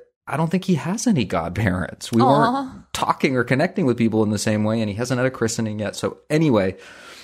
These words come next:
Speaker 1: um, you've also given me something to think about in terms of, is that something that I want to be doing in the near future?
Speaker 2: <laughs>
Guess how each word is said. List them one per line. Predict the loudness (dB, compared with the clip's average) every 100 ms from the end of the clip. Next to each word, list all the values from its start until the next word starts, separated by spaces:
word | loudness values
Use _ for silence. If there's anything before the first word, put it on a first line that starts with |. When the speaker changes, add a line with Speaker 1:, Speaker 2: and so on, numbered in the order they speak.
| -12 0
Speaker 1:
um, | 2 4 2 0 -2 _ _ _
you've | 2 2
also | 4 2
given | 2 2
me |
something | 2 2 2
to | 2
think | 0 2
about | 2 2 0
in |
terms | -2 -2 0
of, | 0 0
is | -2 0
that | 0
something | 0 0 0
that | 0
I | 2
want | 2
to | 0
be | 0
doing | 0 0 0 0
in |
the | 0
near | 0 -2
future? | -4 -4 -2 -2
Speaker 2:
<laughs> | 0